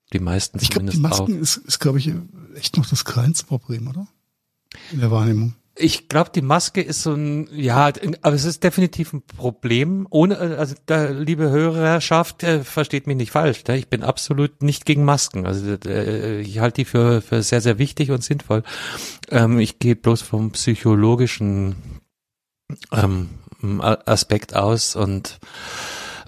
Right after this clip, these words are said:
Speaker 1: äh, ja, es macht dich halt müde, ganz einfach. Du, du siehst den Leuten nicht mehr so ins Gesicht, du, es ist deutlich schwerer, Mimik, äh, zu, zu interpretieren. Ja,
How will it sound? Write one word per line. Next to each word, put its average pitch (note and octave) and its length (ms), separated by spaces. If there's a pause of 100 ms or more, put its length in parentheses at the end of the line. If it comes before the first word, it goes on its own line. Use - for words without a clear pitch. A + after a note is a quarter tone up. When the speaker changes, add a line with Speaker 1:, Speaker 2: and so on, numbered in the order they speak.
Speaker 1:
äh, A2+ 180 (260)
ja, A2 120
es - 120
macht B2 220
dich A#2+ 100
halt G#2+ 160
müde, G#2+ 380 (160)
ganz G2 220
einfach. F#2+ 420
Du, G2+ 180
du G#2+ 160
siehst - 720
den G#2+ 100
Leuten A2+ 380
nicht A2+ 200
mehr A2 160
so G#2+ 120
ins G#2 160
Gesicht, - 680
du, A2 420
es G#2 280
ist - 200
deutlich A2+ 300
schwerer, A2+ 340
Mimik, C3 680
äh, B2 500
zu, B2 500
zu - 220
interpretieren. A#2+ 840 (1000)
Ja, G2 480